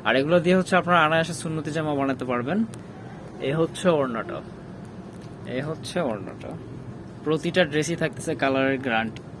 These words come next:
এ হচ্ছে আরও একটা ডিফারেন্ট ডিজাইন। এই যে, নিচে থেকে এটা হচ্ছে দামানের অংশ, আর এটার স্লিপসের অংশ হবে এই যেটা, ঠিক আছে?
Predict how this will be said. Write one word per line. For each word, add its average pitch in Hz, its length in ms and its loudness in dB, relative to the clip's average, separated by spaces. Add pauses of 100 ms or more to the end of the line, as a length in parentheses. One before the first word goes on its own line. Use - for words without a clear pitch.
(540)
এ 123 100 -6
হচ্ছে 139 280 -4
আরও 131 140 0
একটা 135 180 -8
ডিফারেন্ট 127 360 -8
ডিজাইন। 113 320 -4
এই - 1120 -10
যে, - 100 -14 (1900)
নিচে 131 240 -6
থেকে 127 220 -2
এটা 127 140 -4
হচ্ছে 127 260 -6
দামানের 113 380 -2
অংশ, 90 260 -10 (1400)
আর 98 120 0
এটার 123 160 -2
স্লিপসের 151 460 -2
অংশ 147 180 -4
হবে 143 240 0
এই 131 60 2
যেটা, 98 360 -6 (800)
ঠিক 190 140 -8
আছে? 208 200 -6